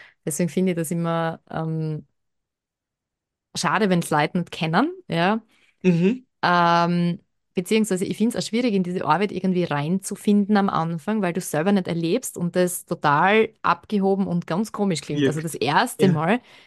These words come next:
Speaker 1: wie ich von Anteilsarbeit und innerem Kind gehört hab, hab ich mir gedacht, so, hm, ja. Also ich hab, ich hab, ich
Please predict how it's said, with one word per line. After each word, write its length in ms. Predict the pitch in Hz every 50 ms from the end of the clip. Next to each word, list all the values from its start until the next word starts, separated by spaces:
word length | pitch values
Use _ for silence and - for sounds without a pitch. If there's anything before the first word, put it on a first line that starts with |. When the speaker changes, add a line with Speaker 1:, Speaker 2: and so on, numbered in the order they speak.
| _ _ _ _ _ _ _ _ _
Speaker 1:
wie 300 | 175 185 190 - 190 208
ich 80 | 208
von 180 | - 202 175 -
Anteilsarbeit 680 | - 147 160 180 - 233 220 - - 175 180 190 190 190
und 100 | 175 170
innerem 400 | - - 175 180 175 165 160 156
Kind 340 | - - - 220 240 226 -
gehört 300 | - 220 160 165 196 -
hab, 140 | 202 - -
hab 120 | 185 160 160
ich 80 | 160 165
mir 120 | 151 135
gedacht, 360 | 135 143 - 147 151 143 143 -
so, 80 | 165
hm, 340 | 147 165 151 160 202 220 220
ja. 160 | 190 165 170 180
Also 200 | 151 180 180 196
ich 120 | 196 202
hab, 200 | 233 208 - -
ich 100 | - 196
hab, 60 | 214 - _ _ _
ich 180 | - 190 -